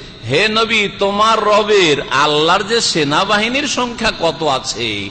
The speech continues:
তিনি ছাড়া কেউ জানেন না।" তারা সকলে কি করেন? জ্ঞানীর জন্য, যারা ইসলাম শিক্ষা করে তাদের জন্য ইস্তেগফার করেন, "আল্লাহ মাগফির লাহু, আল্লাহ মারহামু।" শুধু আসমানের গুলো না, জমিনের,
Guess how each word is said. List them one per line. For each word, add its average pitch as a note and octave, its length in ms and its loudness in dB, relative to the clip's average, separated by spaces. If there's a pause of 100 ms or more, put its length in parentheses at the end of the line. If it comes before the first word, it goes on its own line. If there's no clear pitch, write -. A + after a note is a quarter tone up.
(260)
তিনি B3 220 -2
ছাড়া F#3+ 220 0
কেউ B2+ 180 -2
জানেন F#2+ 240 -4
না।" F#2 120 -12 (2000)
তারা A2+ 200 -2
সকলে B2+ 520 -2
কি B2+ 160 -4
করেন? A2+ 400 -2 (460)
জ্ঞানীর B2 400 0
জন্য, A2 460 -2
যারা A#2 120 0
ইসলাম C3+ 380 -2
শিক্ষা - 360 -6
করে A2 360 -4 (420)
তাদের D3 320 0
জন্য G#3 440 2 (360)
ইস্তেগফার F#3 760 2
করেন, F3 300 2
"আল্লাহ E3+ 360 2
মাগফির D#3+ 360 -2
লাহু, C#3 380 2
আল্লাহ D#3 300 -2
মারহামু।" G#2+ 420 -4
শুধু F3 200 -4
আসমানের F3+ 520 0
গুলো A#3 220 2
না, A3 180 0
জমিনের, G3 460 -2